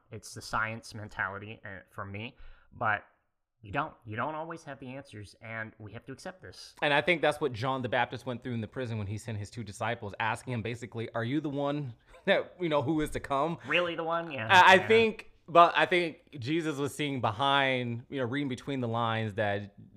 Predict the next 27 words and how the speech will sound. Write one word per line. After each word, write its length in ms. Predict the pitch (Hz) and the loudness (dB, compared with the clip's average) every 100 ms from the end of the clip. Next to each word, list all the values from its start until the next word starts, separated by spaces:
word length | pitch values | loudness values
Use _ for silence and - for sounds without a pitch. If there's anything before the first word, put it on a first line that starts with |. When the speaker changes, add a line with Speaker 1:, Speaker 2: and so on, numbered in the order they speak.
| 131 | -12
Speaker 2:
you 80 | 127 | -8
know, 240 | 104 101 101 | -6 -8 -8
John 360 | 123 131 139 | -2 0 0
was 160 | 123 117 | -4 -8
feeling 260 | - 131 120 | -6 -4 -4
discouraged, 520 | 110 - 120 95 - | -4 -2 0 -2 -6
and 200 | 110 101 - - - | -8 -8 -10 -20 -10
John 480 | 104 120 120 120 120 | -4 0 0 -2 -4
was 180 | 113 - | -6 -8
feeling, 360 | 127 120 117 | -6 -4 -2
you 60 | 110 | -2
know, 100 | 107 | -4
disappointed 680 | 110 117 - 123 123 113 107 | -4 -8 -10 -6 -4 -4 -6
in 120 | - 117 | -6 -6
the 60 | |
sense 280 | 104 120 110 | -6 -8 -8
that 400 | - 107 101 90 - _ - | -4 -2 -2 -4 -12 _ -10
this 240 | 117 127 | -8 -8
is 80 | 120 | 0
how 220 | 120 127 | 2 2
it 120 | 120 120 | 0 -2
ends. 560 | 123 131 147 165 - _ - _ | -4 -4 -6 -10 -16 _ -20 _
And 160 | 131 131 | -4 -4
it 100 | 151 | -4
might, 240 | 175 214 | -2 -2
you 60 | 170 | 0
know 420 | 160 151 147 147 | 2 2 0 -6